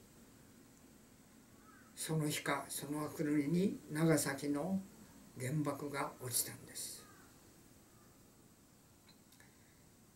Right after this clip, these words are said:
八月十五日には修道学園に行きまして、まあ、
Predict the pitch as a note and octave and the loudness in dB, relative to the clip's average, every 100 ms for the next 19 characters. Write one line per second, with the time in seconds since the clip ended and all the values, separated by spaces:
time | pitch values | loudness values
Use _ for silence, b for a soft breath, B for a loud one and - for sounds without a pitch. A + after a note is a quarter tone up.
0 | - - - - E3 C3+ D3+ D3+ E3+ D#3+ | -20 -14 -4 4 8 8 4 6 10 10
1 | D3 - C3 B2+ A2 - - - - - | 10 6 0 -2 -4 -6 -12 -20 -20 -20
2 | - - - - - - - F3 F#3 F3+ | -20 -20 -20 -20 -20 -6 0 4 8 10
3 | F3 D#3+ D3+ C#3 C#3 - D#3 D3 - - | 10 8 6 4 2 2 4 4 2 -2
4 | - - B B B B B B B - | -8 -10 B B B B B B B -12
5 | C#3+ | -8